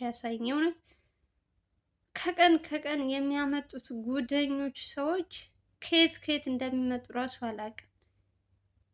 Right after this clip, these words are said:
የስራቸው ክፋታቸው፣ ሰው እየተሰቃየ በእነሱ የመጣ ስንት ሰው ህይወቱን እያ-፣ እያበላሹ አስር ሺህ ሃያ ሺህ እየከፈሉ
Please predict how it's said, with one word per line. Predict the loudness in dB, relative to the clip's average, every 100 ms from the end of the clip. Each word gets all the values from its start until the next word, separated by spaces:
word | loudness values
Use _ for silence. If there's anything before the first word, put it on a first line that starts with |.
| _ _ _ _ _ _ -6
የስራቸው | -6 -6 -4 -2 -2 -6 -10 -10 -10 _ _ _ _ _ _ _ _ _ _ _ _ _ _ _ _ _ _ _ _ _ _ -8
ክፋታቸው፣ | -6 0 2 2 -4 -8 -4 -2 -2 -6 _ _ _ _ _ _ _ _ _
ሰው | -14 -2 2 2
እየተሰቃየ | 2 -2 -2 -6 -6 -2 0 0 0 -4 -8 _ _ _
በእነሱ | 0 4 6 4 2 -2
የመጣ | 0 0 -2 -4 -4 -4
ስንት | -2 0 0 -2 -4
ሰው | 0 -2
ህይወቱን | -2 -2 -2 -2 -4 -6
እያ-፣ | -2 0 0 -2 -8
እያበላሹ | -2 0 -2 -2 -2 -2 -2 -4 -6
አስር | -6 -6 -8
ሺህ | -6 -6
ሃያ | -4 -4
ሺህ | -4 -6
እየከፈሉ | -6 -4 -8 -8 -8 -6